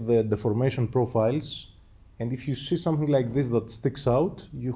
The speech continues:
have to, uh, reconsider what you did, because it cannot be like this at the design basis, uh, event. Okay. Uh, now, in this case,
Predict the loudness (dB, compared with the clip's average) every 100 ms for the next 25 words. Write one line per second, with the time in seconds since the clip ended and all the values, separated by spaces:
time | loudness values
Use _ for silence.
0 | -4 -2 -2 -2 0 2 2 4 4 2
1 | 0 -2 0 0 2 2 0 0 0 0
2 | 0 4 6 6 4 0 2 0 0 0
3 | 0 0 0 2 0 0 -2 -4 -8 -6
4 | -4 -2 -2 0 0 0 0 -2 -2 -6
5 | -6 -4 -2 -2 -2 -4 -6 -6 -6 -10
6 | -20 -20 -18 -10 -10 -10 -16 -20 -20 -20
7 | -20 -20 -20 -20 -20 -20 -20 -20 -8 -4
8 | -2 -2 -2 -4 -6 -6 -2 -2 -2 -2
9 | -6 -6 -6 -6 -8 -16